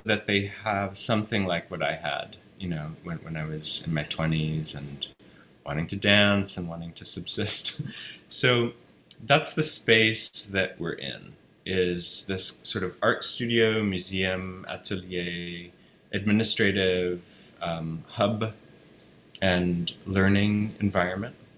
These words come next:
And then adjoining it is, uh, a dance studio, which right now is doing mainly solos and cleanings as the economy safely reopens in New York City, but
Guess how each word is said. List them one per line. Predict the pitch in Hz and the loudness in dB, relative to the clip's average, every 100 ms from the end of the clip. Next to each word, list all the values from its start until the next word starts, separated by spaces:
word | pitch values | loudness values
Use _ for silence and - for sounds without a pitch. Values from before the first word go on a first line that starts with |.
| - | -10
And | 101 101 | -2 2
then | 101 | 2
adjoining | 98 113 120 127 | 2 2 2 4
it | 110 104 - | 2 2 -2
is, | 95 92 87 90 - - - | -2 0 0 0 -2 -4 -4
uh, | 90 87 - | -4 -4 -6
a | 95 | -6
dance | 117 151 156 | -2 0 0
studio, | 131 113 98 | 0 0 0
which | 95 - | 0 0
right | 104 - | -2 -2
now | 98 92 92 90 92 - _ _ _ - | 0 0 0 -4 -8 -14 _ _ _ -8
is | 151 | -4
doing | 269 220 | 2 4
mainly | 135 120 104 | 4 4 2
solos | - 90 92 98 95 | 2 2 0 -2 -2
and | 87 | -6
cleanings | - 85 82 87 135 180 - - - _ _ _ _ _ _ - - | -8 -8 -8 -10 -12 -10 -10 -12 -20 _ _ _ _ _ _ -14 0
as | 98 92 90 - | 4 4 4 2
the | - | 0
economy | 87 95 90 87 | -2 -2 0 0
safely | 87 87 87 92 82 | 0 -2 -4 -4 -2
reopens | 80 80 - 85 80 78 80 - - | -2 -4 -6 -6 -4 -6 -4 -6 -4
in | 85 | -4
New | |
York | 80 78 | -4 -4
City, | - 80 78 78 | -2 0 -2 -2
but | 82 78 | 0 -2